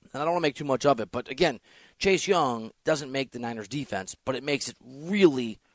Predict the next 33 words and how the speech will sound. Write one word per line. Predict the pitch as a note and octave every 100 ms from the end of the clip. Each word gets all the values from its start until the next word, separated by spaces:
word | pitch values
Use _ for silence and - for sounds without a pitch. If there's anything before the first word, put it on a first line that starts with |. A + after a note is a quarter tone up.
| _ _ _
really | A#2+ B2 D#3+ F#3 C#3+ C3
more | B2 C#3+ C#3
difficult | B2+ B2+ A#2+ A2+ -
to |
scheme | G#2 - C3+
against. | A2 F#2 - - - -
And | B3+ D4
Steve | A3 C4+
Wilks | G#3 A3+ D#3+
did | F#3+
come | - E3
down, | D#3 D3+ C3 -
right? | E3 E3+
Yesterday | D#3+ D#3+
was | C3
the | B2+
first | C#3 B2
time, | C#3+ A2+ - - -
out | F3+
of | F3+
the | E3
booth, | D#3+ D#3 - -
<clears throat> | -
on | E3+
the | D#3
side. | F3 C#3+ C3+ C3 - - _
You | D#3+
know, | D3+
"I'm, | D#3
I'm | D3 C#3
with | D#3 C3
the |
guys." | G#2+ A#2 F#2 D2 -